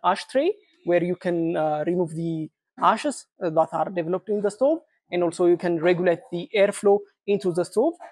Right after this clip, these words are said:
making it, uh, more efficient. Um, and we are working with, uh, this N G O that we have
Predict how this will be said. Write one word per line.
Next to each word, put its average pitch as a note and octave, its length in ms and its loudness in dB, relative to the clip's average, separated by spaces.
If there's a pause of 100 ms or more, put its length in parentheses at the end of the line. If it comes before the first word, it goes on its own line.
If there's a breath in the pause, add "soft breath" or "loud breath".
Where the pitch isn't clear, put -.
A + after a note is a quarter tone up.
(120 loud breath)
making E3+ 360 -2
it, E3 200 2 (120)
uh, D#3 300 0
more F#3+ 320 0
efficient. E3+ 460 -4 (920)
Um, D#3 340 -4 (420)
and D#3+ 180 -2 (180)
we F#3+ 160 4
are A#3 120 6
working B3+ 420 0
with, F3+ 320 0
uh, D#3 240 2
this G3 240 -6
N G#3 140 0
G G#3 100 -4
O G3 120 0
that F3+ 200 0
we G3+ 80 2
have F#3+ 140 2